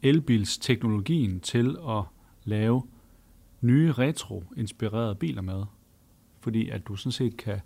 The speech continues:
tage en, øh, eksisterende platform, og så kan du lave nogle forskellige nye karrosserityper, og det ikke er så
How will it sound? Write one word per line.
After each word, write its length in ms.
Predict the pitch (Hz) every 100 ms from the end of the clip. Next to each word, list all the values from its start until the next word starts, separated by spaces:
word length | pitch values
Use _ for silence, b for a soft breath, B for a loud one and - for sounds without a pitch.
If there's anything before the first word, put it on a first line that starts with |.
| b b b -
tage 280 | - 131
en, 240 | 139 117 104
øh, 180 | 101 98 98 101
eksisterende 500 | - 107 104 170 151
platform, 520 | 104 147 - 123 107 107
og 100 | 101
så 120 | 120
kan 100 | 113
du 60 |
lave 180 | 104 104
nogle 120 | 123 117
forskellige 420 | 107 123 123 98
nye 300 | 98 110 123 b b b b
karrosserityper, 800 | - 117 113 120 135 - 120 117
og 300 | 110 - 120
det 60 | 104
ikke 180 | 117 120
er 60 | 113
så 140 | -